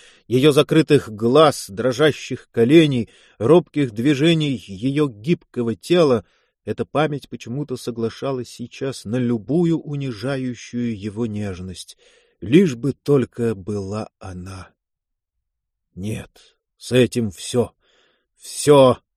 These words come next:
зло решал Дроздовский, вспоминая то, что особенно могло возбудить, непрощающее усилить отвращение к ней. Ее большой рот, испуганное выражение лица,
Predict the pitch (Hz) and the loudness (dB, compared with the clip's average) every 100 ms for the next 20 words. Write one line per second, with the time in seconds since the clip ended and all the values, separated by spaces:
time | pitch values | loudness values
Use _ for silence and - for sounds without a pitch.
0 | _ 95 98 123 143 127 123 - 131 113 | _ -10 -2 4 4 4 0 -2 0 2
1 | 107 107 92 90 160 156 - - 110 - | 0 -4 -6 -2 2 2 0 -8 -10 -10
2 | - _ _ - 120 123 135 147 135 113 | -20 _ _ -10 -4 0 2 4 4 2
3 | 127 - 131 127 - 156 147 131 123 120 | 0 -2 0 0 0 4 4 4 -2 -2
4 | 120 123 113 135 120 131 104 98 123 107 | -2 -2 0 0 2 -2 -6 -8 -10 -6
5 | 139 139 - - 117 127 - 127 - - | -8 -6 -10 -8 -6 -6 -4 -4 -4 -8
6 | 160 160 147 139 - - 143 139 143 135 | 0 2 2 -4 -10 -6 -4 -4 -8 -8
7 | - - 160 147 - 147 - 139 - - | -10 -4 -2 -2 -2 -6 -2 -2 -2 -8
8 | - 139 117 113 107 - 120 107 90 _ | -2 0 0 -2 -4 -6 -4 -4 -8 _
9 | - _ _ _ _ 101 110 123 117 110 | -20 _ _ _ _ -8 2 2 4 0
10 | - - 117 104 98 120 - _ _ _ | -2 -2 2 2 2 2 2 _ _ _
11 | 110 - - 156 165 135 127 117 110 113 | -10 -10 2 6 6 6 2 0 2 2
12 | 117 98 123 110 101 90 92 - - 131 | 2 2 0 0 -4 -8 -8 -10 0 4
13 | 151 | 4